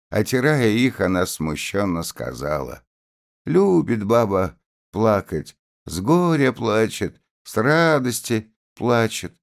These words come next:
Хохол оттолкнул Павла мягким движением и, тоже вытирая глаза пальцами,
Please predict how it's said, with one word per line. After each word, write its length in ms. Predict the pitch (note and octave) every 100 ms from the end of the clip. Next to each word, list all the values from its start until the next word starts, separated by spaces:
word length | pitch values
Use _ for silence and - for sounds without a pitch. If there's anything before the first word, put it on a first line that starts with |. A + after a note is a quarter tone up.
| _ _ _ _ _ _
Хохол 680 | _ - F2 - A#2+ C3 A2+
оттолкнул 720 | F#2 - F2+ F2+ - A2+ G2+
Павла 500 | - F#2+ G2 D#2 D#2+
мягким 560 | C2 D#2+ E2+ - A#1 G#1+
движением 880 | G#1+ A1 - B2 B2 G#2 F#2+ F2+ _ _ _ _
и, 180 | - A#2+
тоже 460 | A#2+ B2+ B2+ G#2 G2+
вытирая 560 | F#2+ F2+ F2+ F#2 F#2
глаза 500 | D#2+ D2 D#2+ C#2 D#2+
пальцами, 840 | D2+ C2 E2 D2+ - D2 C2+ A#1+